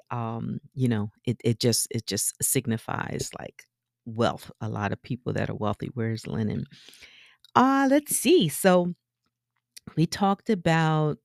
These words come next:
we, we, we, we're getting through quite a few. Um, the vests, we talked about black, we talked about the baggy jeans, the maxi skirts, the denim maxis, the paired, um,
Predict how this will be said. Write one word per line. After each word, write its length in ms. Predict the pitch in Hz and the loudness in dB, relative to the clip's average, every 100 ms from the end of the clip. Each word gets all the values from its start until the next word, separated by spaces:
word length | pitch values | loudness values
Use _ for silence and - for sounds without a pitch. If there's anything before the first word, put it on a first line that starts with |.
| - | -2
we, 140 | 160 - | -2 -2
we, 120 | 170 240 - | -8 -8 -10
we, 320 | - 175 240 - | -10 -8 -8 -8
we're 140 | 185 | -8
getting 300 | 240 262 208 | -6 -2 0
through 380 | 214 254 233 220 - - | 0 0 0 -2 -6 -6
quite 180 | - | -4
a 60 | 277 | -4
few. 440 | - 320 370 147 143 - - - - | 0 0 2 -2 -6 -14 -20 -8 0
Um, 720 | 185 185 180 175 175 170 165 - - | 0 0 -2 -4 -4 -6 -8 -14 -8
the 80 | 160 | -4
vests, 680 | 165 226 233 233 240 - 160 | 0 4 4 2 0 -4 -8
we 160 | 160 | -8
talked 360 | 147 143 139 139 | -6 -6 -6 -6
about 380 | 143 143 139 139 160 | -4 -2 -2 -6 -6
black, 540 | 220 233 220 220 - - | -2 0 0 -2 -4 -6
we 100 | 156 | -6
talked 320 | - 139 - | -6 -8 -8
about 400 | 139 139 135 135 - - - | -6 -4 -4 -6 -12 -20 -8
the 80 | 147 | -2
baggy 300 | 151 147 - | -2 -2 -6
jeans, 800 | - 190 185 180 175 170 170 - | 0 4 4 4 2 2 0 -2
the 60 | 147 | -2
maxi 480 | 139 139 139 - 139 | 0 -2 -4 -8 -8
skirts, 560 | - 151 151 143 - | -2 0 0 -2 -6
the 140 | - 139 | -8 -4
denim 540 | - 165 160 156 156 - - - - | 0 2 2 2 0 -6 -20 -8 0
maxis, 960 | 160 151 - - 160 156 156 151 - | 2 2 0 -2 0 2 0 -2 -6
the 80 | - | -10
paired, 640 | 143 - 156 156 151 147 - - - - | -6 0 0 2 0 -4 -8 -20 -16 -2
um, 600 | 143 143 143 143 139 | 0 2 2 0 0